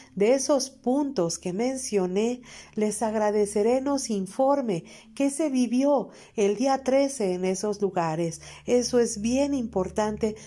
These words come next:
para ir cruzando datos y también ir llevando registro de lo que va sucediendo.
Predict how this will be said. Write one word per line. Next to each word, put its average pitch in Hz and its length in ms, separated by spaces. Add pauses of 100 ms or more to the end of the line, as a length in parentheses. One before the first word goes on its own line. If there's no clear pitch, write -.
(160)
para 185 240
ir 247 240
cruzando 196 560
datos 202 580 (300)
y 202 80
también 214 500
ir 233 160
llevando 226 480
registro 220 760 (260)
de 208 100
lo 202 140
que 202 140
va 185 180
sucediendo. 165 920